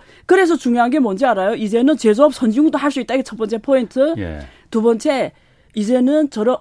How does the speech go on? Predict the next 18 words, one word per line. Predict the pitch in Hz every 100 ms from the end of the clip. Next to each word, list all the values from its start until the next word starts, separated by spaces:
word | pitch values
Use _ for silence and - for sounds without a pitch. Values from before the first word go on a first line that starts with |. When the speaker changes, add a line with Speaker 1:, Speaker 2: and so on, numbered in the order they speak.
| -
Speaker 1:
아시안 | 185 196 269 294 247
국가들 | 208 202 208 214
점점 | - 165 214 254 269 247
기회를 | - 170 208 214
잃는다. | 156 160 175 156 139 139 143 - _ 104
왜? | 226 208
Speaker 2:
음. |
Speaker 1:
자본이 | - - 214 294
없잖아요. | 240 160 180 170 151 135 - -
Speaker 2:
예. | 87
Speaker 1:
그럼 | -
자본이 | 110 160 233 285
오려면 | 226 185 185 247
선진국이 | 233 220 196 214 269 262
가져야 | - - 208 302
된단 | 262 214 170
말이에요. | 151 143 143 139 131
Speaker 2:
예. | 107 85 76